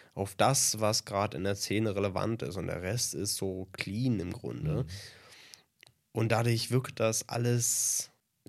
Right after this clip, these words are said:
Speaker 1: so schön reduziert, weil in heutigen Serien zum Beispiel, also zum Beispiel, es gibt so eine Szene, da kommen die an einen Stein, der offensichtlich religiös ist, also für, wichtig für diese Religion.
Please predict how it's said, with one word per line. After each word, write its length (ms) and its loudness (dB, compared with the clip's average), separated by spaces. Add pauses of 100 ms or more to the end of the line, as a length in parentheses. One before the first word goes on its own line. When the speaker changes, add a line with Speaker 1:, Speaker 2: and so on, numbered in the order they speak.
(140)
Speaker 1:
so 320 -4
schön 560 4
reduziert, 800 2
weil 140 6 (420)
in 160 6
heutigen 380 6
Serien 360 6
zum 180 2
Beispiel, 360 -2
also 160 2
zum 220 0
Beispiel, 160 4
es 60 -4
gibt 140 0
so 60 4
eine 100 2
Szene, 440 4
da 160 0
kommen 200 2
die 120 4
an 100 0
einen 180 -2
Stein, 480 2 (920)
der 520 2
offensichtlich 580 -4
religiös 420 0
ist, 220 0 (1300)
also 180 -4
für, 280 -6
wichtig 340 0
für 100 -2
diese 240 -4
Religion. 500 0